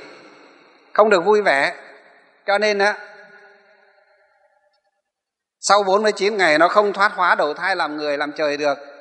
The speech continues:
Vì vậy mà nó ở trong thế giới tâm linh quỷ thần đó. Mà làm quỷ thì nó gì?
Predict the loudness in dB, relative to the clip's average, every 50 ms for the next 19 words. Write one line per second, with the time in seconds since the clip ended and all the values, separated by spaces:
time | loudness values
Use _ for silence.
0 | -20 -16 -12 -8 -2 0 2 0 0 0 -4 -4 -2 -2 -2 0 -2 -2 -2 -4
1 | -6 -6 -6 -6 -6 -6 -4 -2 -4 -2 -2 -4 -4 -2 -2 -4 -4 -4 -6 -8
2 | -10 -12 -8 -4 -4 -4 -2 -2 -2 -4 -4 -4 -10 -20 -20 -20 -20 -20 -20 -20
3 | -20 -20 -20 -4 0 2 4 4 4 2 0 -2 -6 -4 -2 -2 -2 -2 -2 0
4 | 0 0 0 -2 -4 -6 -8